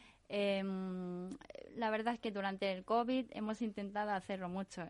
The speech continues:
online, pero al final yo creo que cre-, cultura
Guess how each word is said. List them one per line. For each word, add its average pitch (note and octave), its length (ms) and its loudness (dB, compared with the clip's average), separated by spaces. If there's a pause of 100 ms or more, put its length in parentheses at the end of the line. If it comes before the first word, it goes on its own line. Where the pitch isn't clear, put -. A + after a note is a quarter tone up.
(240)
online, A3 640 2 (480)
pero F#3+ 180 2
al F#3+ 100 2
final G3 560 0
yo G3 100 -4
creo F#3+ 160 -4
que F3+ 140 -8
cre-, F3 260 -8
cultura G3 680 0